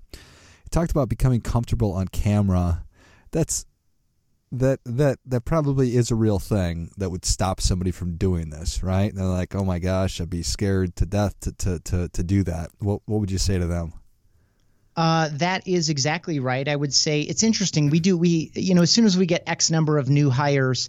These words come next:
Speaker 2: uh, we'll do an immersion day where, you know, from, like, ten to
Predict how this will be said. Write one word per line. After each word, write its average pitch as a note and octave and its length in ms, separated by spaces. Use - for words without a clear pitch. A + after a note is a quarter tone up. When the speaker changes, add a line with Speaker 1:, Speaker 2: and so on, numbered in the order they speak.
Speaker 2:
uh, C3+ 240
we'll D3 160
do D3+ 260
an D3+ 80
immersion C#3+ 480
day B2+ 280
where, B2+ 320
you - 160
know, D3 120
from, C#3+ 180
like, C3+ 300
ten D#3 360
to C3+ 260